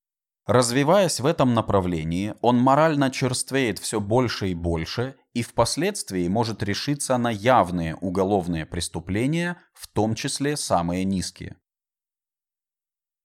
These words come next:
Но даже если у конкретного человека есть необходимое образование, и он хорошо представляет себе силу коллектива и проблему развития общества,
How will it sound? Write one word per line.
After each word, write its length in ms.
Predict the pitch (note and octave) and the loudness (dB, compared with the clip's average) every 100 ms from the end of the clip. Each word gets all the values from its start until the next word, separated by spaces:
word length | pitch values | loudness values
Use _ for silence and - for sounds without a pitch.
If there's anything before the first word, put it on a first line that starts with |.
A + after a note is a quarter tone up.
| _ | _
Но 200 | F#2 G2+ | 0 2
даже 360 | G2+ D3+ G3+ F3 | 6 4 4 0
если 340 | E3 F3+ - | 0 0 0
у 100 | C#3+ | 0
конкретного 680 | C3 B2+ B2 C3 D#3+ C3+ C3 | 2 0 2 0 0 2 2
человека 640 | B2+ C3 B2 B2+ C#3 F#2+ F2 | 0 -2 0 2 0 2 -2
есть 560 | E2 E2+ B2+ B2 - | -4 -2 2 2 0
необходимое 760 | F#2+ F#2 F2+ - G#2 A#2 F#2+ F2+ | 0 0 0 -2 -2 0 0 2
образование, 920 | - F#2+ G2 G2 G#2 A2+ F2 D#2 D2 - | 0 2 2 2 2 2 0 -4 -8 -4
и 100 | G#2+ | -2
он 180 | A#2+ | 0
хорошо 520 | A#2+ - A#2+ B2+ - C#3+ | 0 0 0 0 0 0
представляет 720 | - F2 - G2+ G#2+ G#2 E2 | 0 -4 -2 -2 2 0 0
себе 260 | G2 F#2 | -4 -4
силу 360 | F2+ - A2+ G2 | -4 -2 -2 -2
коллектива 640 | - F#2+ - - B2 F2+ | -2 -4 -4 -4 -4 0
и 220 | E2 - G2+ | -2 -4 -4
проблему 500 | - G2+ G#2+ G#2+ F2+ | 0 2 2 2 0
развития 640 | F2+ F2+ G2 - E2+ C#2+ | -2 -2 -4 -4 -4 -4
общества, 760 | - E3+ - F#2 - E2+ D2+ | -2 -4 -4 -8 -8 -10 -14